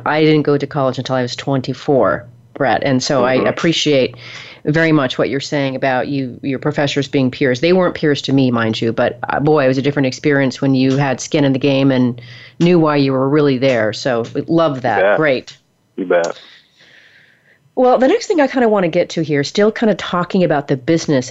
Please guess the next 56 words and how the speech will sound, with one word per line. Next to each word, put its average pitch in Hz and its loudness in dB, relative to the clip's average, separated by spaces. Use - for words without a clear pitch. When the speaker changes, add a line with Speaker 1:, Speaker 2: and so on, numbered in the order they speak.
Speaker 1:
aspect 127 -4
of 131 -2
what 139 2
you're 143 0
doing 131 2
here. 123 0
Um, 135 0
you, 175 0
you 175 2
have 226 0
fifteen 202 0
locations. 156 0
You're, 131 0
you're 139 0
opening 170 2
your 156 4
brand 147 2
new 151 4
location 143 0
there 135 2
in 127 2
Mansfield 135 0
as 147 -2
we 139 -2
speak. 135 -4
You 139 -2
got 110 -4
two - -2
hundred 180 2
twenty-five 151 0
employees, 139 0
which 135 -6
is 143 -8
a 117 -2
pretty 190 0
big 160 -2
ton 147 -2
of 131 -2
employees. 131 0
And 156 2
you 160 4
got, 143 -2
I 143 0
think 151 -4
you 147 -4
said 143 -4
ten 156 0
or 139 2
fifteen 151 -2
or 139 2
so 139 -2
in 131 2
your 127 -4
corporate 147 0
office. 123 -4
So 127 0